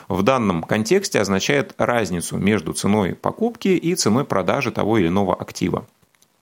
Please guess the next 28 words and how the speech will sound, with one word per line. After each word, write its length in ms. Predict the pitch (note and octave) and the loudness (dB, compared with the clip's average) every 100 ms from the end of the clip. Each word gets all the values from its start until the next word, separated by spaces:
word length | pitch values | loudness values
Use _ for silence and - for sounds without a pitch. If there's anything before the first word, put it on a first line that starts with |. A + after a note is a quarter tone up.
| _ - | _ -4
А, 540 | E2+ D#2 C2+ C2+ C2+ | 0 2 2 0 -2
самый, 500 | C2+ B2+ B2 F2+ E2+ - | 0 2 2 2 0 -6
м, 160 | F#2+ F2 | -4 -2
простой 340 | - G#2 B2 | -2 -2 -2
пример, 400 | G2 A#2+ F#3 A3+ - | 0 0 2 0 0
когда 280 | G#2+ A2+ | 0 2
вы 120 | A2+ E2+ | 0 0
приходите 600 | F#2+ - A2+ F2+ - F2+ | -2 0 0 0 -2 0
в 120 | F#2 | 0
обменный 440 | F#2+ A#2+ G2 F2+ | 2 2 2 0
пункт 460 | - G3 A3+ A3+ - | 0 0 0 -6 -14
или 280 | - F#3+ A#2 | -2 2 2
в 120 | E2 | 2
банк 480 | F2 C#3+ G3 G3 - - | 2 2 2 0 -6 -6
и 120 | C#3+ | -2
хотите 400 | C#3 A2 B2 G#2+ | -2 0 0 0
обменять 420 | F#2+ G#2 G#2+ F2+ | 2 2 2 2
валюту, 540 | G2 A2+ F3+ G3+ E3 D3+ - - - - - - - | 0 2 2 2 0 0 -12 -16 -14 -14 -14 -10 -4
а, 160 | C#3+ | 0
ну, 100 | F#3+ | 2
например, 380 | B2+ G#2 G2 E2+ | 2 2 2 2
доллары 480 | D#2+ A2+ F#2 E2 F2 | 2 2 4 2 0
на 240 | G2 G#2 | 0 0
рубли, 440 | F2 G2 G#3 A#3 - - | -2 -2 0 0 -2 -4
вы 420 | A#2 F3+ D3 - _ | 2 2 2 -2 _
увидите 600 | G#2 C#3+ E3 - C3 A2 | -2 -2 -4 0 2 2
две 360 | F#2+ F2+ A2 C#3 | 2 0 2 2
цены. 480 | - G#2 G2 D#2 | 2 2 2 2